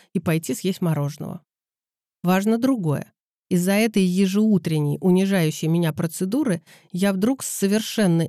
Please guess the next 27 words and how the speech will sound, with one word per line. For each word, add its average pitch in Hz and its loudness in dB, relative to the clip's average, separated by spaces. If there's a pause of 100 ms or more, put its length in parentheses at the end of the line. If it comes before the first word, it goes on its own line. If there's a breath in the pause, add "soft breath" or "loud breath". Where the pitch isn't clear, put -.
иной, 220 2
новой 202 4
для 160 -2
себя 180 0
интенсивностью 170 -2 (220 loud breath)
ощутила 208 -2
беспомощность 196 -4
каждого 202 -4
нашего 170 -4
пациента. 151 -10 (1300)
"Откройте 269 -2
рот, 226 0
мы 185 2
почистим 190 -4
вам 175 -2
зубы. 147 -8 (260)
Давайте 202 -2
вытрем 190 -2
попу. 147 -8 (220)
Обнимите 185 2
меня 202 0
за 185 -2
плечи, 180 -4
я 180 -2
помогу 165 -2
вам 170 -2
встать. - -10